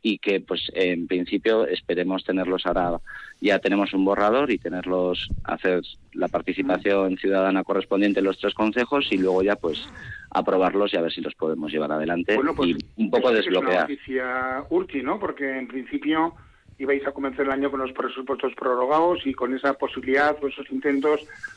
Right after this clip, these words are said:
Speaker 2: para, a través del Servicio Jurídico de la Diputación, no sé muy bien
Speaker 1: Mm.
Speaker 2: cómo en realidad funciona todo esto, pero había, había una posibilidad de poder aprobar unos presupuestos, eh, a pesar de no tener, eh, Secretaría de, de Intervención.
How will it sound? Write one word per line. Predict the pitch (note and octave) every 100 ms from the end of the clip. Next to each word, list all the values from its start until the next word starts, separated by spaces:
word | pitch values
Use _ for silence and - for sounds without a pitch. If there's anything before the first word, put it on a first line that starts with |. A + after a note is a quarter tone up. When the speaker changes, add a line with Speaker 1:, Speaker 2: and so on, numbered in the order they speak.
| -
Speaker 2:
para, | - D3+ D#3+ E3+
a | C#3+
través | C#3+ C#3 E3 C#3 - _
del | A#2+ B2 B2+ B2+ B2
Servicio | C3+ C3 C#3
Jurídico | - C3+ C3 C3
de |
la | B2
Diputación, | B2+ B2+ C#3 B2 F#3
no | D3+ B2
sé | B2
muy | A#2+ C3+
bien | C#3+
Speaker 1:
Mm. | C3 G#2
Speaker 2:
cómo | F2+ - - - - - -
en | C3
realidad | C3+ C3+ C#3 -
funciona | D3 C#3+ C#3
todo | D3
esto, | D#3 D3+ D3
pero | F3 F#3+ G#3+ - -
había, | C#3 D3+ D#3 D3
había | D3 D3+
una | D3 D3 C#3
posibilidad | D3+ C#3+ C3+ C#3+ D#3+
de | C#3+
poder | C3+ C3 C#3
aprobar | C3+ B2+ C3+
unos | B2+ C3
presupuestos, | - B2+ C3 C#3+ - E3+ E3+
eh, | C#3 C3 -
a | A#2+
pesar | E3 F#3
de | E3
no | C3+
tener, | C3+ B2+ B2+ - - - - -
eh, | C3 B2+ C#3+ -
Secretaría | E3 - C#3 C#3 C3+
de, | C3 B2+ C3
de | C3
Intervención. | B2+ B2 B2+ A#2+ C#3+ A#3